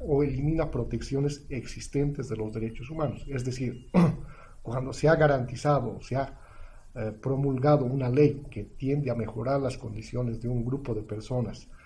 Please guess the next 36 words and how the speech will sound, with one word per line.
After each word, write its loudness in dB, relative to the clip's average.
para 0
la 2
vigencia -2
de -4
sus -10
derechos -2
humanos. 0
Pongámonos, -2
por -4
ejemplo, -2
la -2
ley -2
nue-, -6
tres -2
cuarenta -2
y 2
ocho, -4
que -8
es -8
la -4
ley, -2
eh, -4
de, -2
de, -2
que -18
protege -4
a 0
los -2
derechos -6
humanos 0
de -2
las -4
mujeres 0
en -2
nuestro -4
país. 0